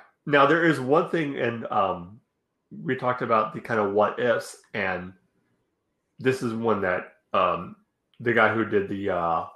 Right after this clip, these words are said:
the video you were talking about earlier did. He did on one on a particular scene on the Battle of Mustafar and what would have happened if some, if things had gone differently.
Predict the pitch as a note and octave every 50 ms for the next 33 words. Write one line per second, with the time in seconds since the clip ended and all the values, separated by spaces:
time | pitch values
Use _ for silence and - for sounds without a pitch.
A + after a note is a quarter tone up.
0 | _ - E3+ - _ _ - A#2 A2 G2+ A2+ A2 G#2+ G#2 G2 G2 F#2+ G2 G2 F#2+
1 | F#2 G#2 A2 G2 F#2 - - G#2+ - - G#2+ F#2+ F#2+ - C3+ C3 B2+ C3 B2 A2
2 | G#2 - - G2 F#2 F2 E2+ F2 - _ _ _ _ _ _ _ _ _ _ _
3 | _ _ - - D3 C#3+ C3+ C3+ C3+ B2+ A#2 A#2 A2+ A2+ A2 G#2+ G#2 G#2 G#2+ G#2+
4 | G#2 G#2+ - - - G2+ G2 G2 F#2+ F#2+ F#2+ F#2 F#2 F#2+ G2+ - _ _ _ _
5 | _ _ _ _ _ _ _ _ _ _ _ _ _ _ _ _ _ _ _ _
6 | _ _ - D3 B2+ A#2+ - C3+ B2 - C#3+ D3 C#3+ C#3+ C3 B2 A2+ - - -
7 | C3+ B2+ A#2+ A#2 A2+ A2 G#2+ - - A#2 G2 F#2+ F#2 F2+ F2+ F2+ F2 F2 F2+ F#2
8 | _ _ _ _ _ _ _ _ _ _ _ _ - B2 G#2+ G#2+ G#2+ G#2+ G#2+ G#2
9 | G2 F#2+ G2 G2+ G2+ - - C3+ - - A2 F#2 F#2 F2+ F2 F2 F#2 - - -
10 | - A2 G#2 G2 G2+ G#2 A2 - - - A2 - - G#2 F#2+ F#2 - - G#2 F#2+
11 | - - - F#2+ F#2 F2+ - - - - G#2 F#2 - _ _ - B2+ G2+ F#2 F2+
12 | - - _ _ - A2 G2 F2+ - G#2+ F#2 F#2 F2+ F2+ F2+ F2+ - - - -
13 | - - - F2 E2+ -